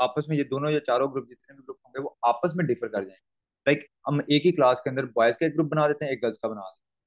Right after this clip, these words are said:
ठीक है। अब क्या होगा कि बॉयज के ग्रुप आपस में तो सारे boys एक जैसे हैं ना, और आपस में सारी girls एक जैसी हैं, लेकिन दोनों groups को जब compare करेंगे, sub ग्रुप्स को, तो वो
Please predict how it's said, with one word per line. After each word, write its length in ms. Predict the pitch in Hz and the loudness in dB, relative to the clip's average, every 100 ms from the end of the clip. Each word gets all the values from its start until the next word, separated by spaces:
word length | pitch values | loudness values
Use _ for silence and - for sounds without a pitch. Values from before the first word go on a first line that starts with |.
| _ _ | _ _
ठीक 160 | 139 143 | -4 -4
है। 320 | - _ - | -6 _ -2
अब 60 | 151 | 4
क्या 100 | 175 | 6
होगा 160 | 147 156 | 6 4
कि 120 | 165 | 0
बॉयज 460 | 120 117 120 139 | 0 4 6 6
के 200 | 147 190 | 4 2
ग्रुप 560 | 180 _ _ 139 151 - _ _ - | 2 _ _ 2 2 0 _ _ 2
आपस 320 | 120 - 180 190 | 2 4 2 2
में 80 | 202 | -2
तो 160 | 170 | -2
सारे 220 | 143 147 | 0 2
boys 220 | 147 147 135 | 4 4 2
एक 120 | 147 | -2
जैसे 240 | 196 151 | -2 -4
हैं 100 | 101 | -14
ना, 140 | 98 117 _ _ _ - | -14 -16 _ _ _ -2
और 100 | 139 | 2
आपस 180 | 139 165 | 2 0
में 100 | 175 | -6
सारी 240 | 147 139 151 | -2 0 0
girls 200 | 135 123 | 0 -2
एक 140 | 107 | -4
जैसी 220 | 101 - | -6 -10
हैं, 60 | - | -10
लेकिन 180 | 127 156 - _ - | -6 -6 -10 _ -2
दोनों 300 | 135 180 156 | 2 2 4
groups 200 | 156 156 | 2 2
को 80 | 185 | 0
जब 120 | 175 | 0
compare 360 | 160 151 156 | -2 0 2
करेंगे, 280 | 151 147 147 | 2 0 -2
sub 220 | 147 139 | -4 -4
ग्रुप्स 180 | 135 143 - | -6 -10 -4
को, 80 | 151 | -6
तो 380 | - _ - | -6 _ -10
वो 320 | 131 175 - | 2 2 2